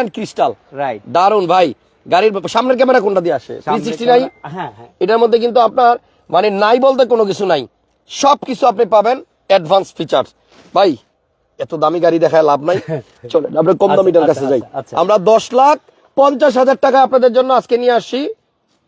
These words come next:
Speaker 1: এক্স করলা
Speaker 2: হ্যাঁ, এটা একটু
Speaker 1: পনেরোশো সিসি।
Speaker 2: সামনেটা দেখা দেন,
Speaker 1: এটা
Speaker 2: অনেকে বলতে পারবে, "ভাই, সামনেটা কেমন?"
Speaker 1: আচ্ছা।
Speaker 2: এটা একটু সামনে দেখা
Speaker 1: এই যে
Speaker 2: দেন।
Speaker 1: দেখেন মনিটর কত বড়, এখান
Speaker 2: হ্যাঁ।
Speaker 1: থেকে শুরু হইয়া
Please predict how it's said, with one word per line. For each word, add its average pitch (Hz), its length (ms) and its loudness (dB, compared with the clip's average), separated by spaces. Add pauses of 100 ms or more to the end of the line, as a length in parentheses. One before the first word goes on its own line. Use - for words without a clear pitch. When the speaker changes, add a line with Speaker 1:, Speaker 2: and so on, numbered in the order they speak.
(520)
Speaker 1:
এক্স 254 300 0
করলা 180 380 2 (160)
Speaker 2:
হ্যাঁ, 165 100 -6
এটা 214 100 -8
একটু 233 100 2
Speaker 1:
পনেরোশো 269 260 2
সিসি। 208 120 -4
Speaker 2:
সামনেটা 262 320 -2
দেখা 233 300 0
দেন, 147 180 -2
Speaker 1:
এটা - 280 -8
Speaker 2:
অনেকে 214 220 0
বলতে 247 240 0
পারবে, 240 160 0
"ভাই, 233 180 2
সামনেটা 226 320 -4
কেমন?" 170 320 -2 (160)
Speaker 1:
আচ্ছা। - 400 -2
Speaker 2:
এটা 208 160 -4
একটু 208 200 -4
সামনে 214 320 0
দেখা 185 240 0
Speaker 1:
এই 190 120 2
যে 220 80 4
Speaker 2:
দেন। 226 80 4
Speaker 1:
দেখেন 214 180 0
মনিটর 208 380 0
কত 208 180 -2
বড়, 180 320 2
এখান 180 180 -2
Speaker 2:
হ্যাঁ। 160 80 -2
Speaker 1:
থেকে 196 160 -2
শুরু 185 280 -2
হইয়া 196 340 2